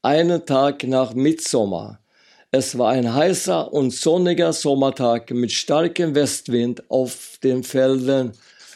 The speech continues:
war es extrem trocken. Da es mehrere Wochen lange nicht geregnet hatte, die Funken des Dampfschiffes entwickelt sich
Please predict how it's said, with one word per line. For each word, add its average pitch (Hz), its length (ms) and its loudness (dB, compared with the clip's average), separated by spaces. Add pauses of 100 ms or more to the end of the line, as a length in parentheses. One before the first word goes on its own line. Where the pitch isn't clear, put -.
(140)
war 127 280 0
es 139 260 0
extrem 165 680 0
trocken. 113 680 -2 (960)
Da 127 160 0
es - 320 0
mehrere 151 520 4
Wochen 151 300 0
lange 143 440 2
nicht 139 340 2
geregnet 160 640 2
hatte, 104 480 -6 (480)
die 123 100 0
Funken 180 600 0
des 139 320 -2
Dampfschiffes 160 1120 -2
entwickelt 165 600 0
sich - 360 -2